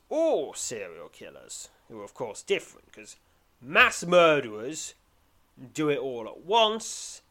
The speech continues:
Serial killers spread it out, so you can maintain a longer period of terror. And, you know, you, you can get, you can get a style.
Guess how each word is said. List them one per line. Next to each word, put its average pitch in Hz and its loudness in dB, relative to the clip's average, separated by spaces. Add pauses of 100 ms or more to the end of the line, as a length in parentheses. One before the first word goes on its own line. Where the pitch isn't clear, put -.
(460)
Serial 277 2
killers 202 -2
spread - -12
it 220 -4
out, 262 -4
so - -10
you 330 -12
can - -12
maintain 254 -4
a 226 -2
longer 202 0
period 185 -2
of 127 -8
terror. 104 -4 (1120)
And, 214 0
you 214 4
know, 190 4
you, 190 -6
you 285 -10
can 381 -2
get, - -2
you 226 -12
can 233 -16
get 226 -2
a - -10
style. 180 -2